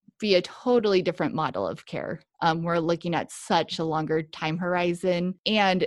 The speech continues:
after having that one stroke, then these patients are at risk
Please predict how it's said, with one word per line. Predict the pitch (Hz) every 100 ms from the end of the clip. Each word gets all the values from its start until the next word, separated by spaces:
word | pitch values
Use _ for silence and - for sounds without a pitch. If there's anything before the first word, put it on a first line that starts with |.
| -
after | 180 - 185
having | 202 175 170
that | 151 -
one | 160 160 185
stroke, | - 254 240 294 - -
then | 196 190 180 165 170 175 - _ _
these | 190 170
patients | - 165 190 180
are | 175
at | 143 -
risk | 170 175 -